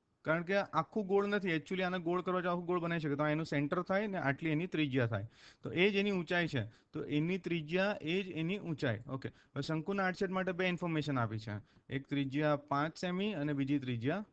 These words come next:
બે સેમી. ઓકે, અને ઊંચાઈ, શંકુના આડછેદની ઊંચાઈ કેટલી? આને કટ કરી નાખો, અર્ધગોલકને કટ કરી નાખો, એના સિવાયની ઊંચાઈ કેટલી? તો આ જે છે, આ જે છે એની ઊંચાઈ ક્યાં આપણને આપી છે?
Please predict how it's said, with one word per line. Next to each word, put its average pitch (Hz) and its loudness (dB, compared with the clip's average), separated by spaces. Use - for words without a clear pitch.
બે 131 2
સેમી. 104 -2
ઓકે, 117 -6
અને 143 2
ઊંચાઈ, 143 0
શંકુના 151 0
આડછેદની 180 0
ઊંચાઈ 190 -2
કેટલી? 175 0
આને 147 2
કટ 190 0
કરી 175 0
નાખો, 120 0
અર્ધગોલકને 170 2
કટ 165 -2
કરી 151 0
નાખો, 135 2
એના 151 2
સિવાયની 170 -2
ઊંચાઈ 175 -2
કેટલી? 165 -2
તો 156 0
આ 160 6
જે 190 2
છે, 202 0
આ 156 0
જે 175 -2
છે 175 -2
એની 165 4
ઊંચાઈ 202 2
ક્યાં 202 0
આપણને 185 0
આપી 156 2
છે? 151 -2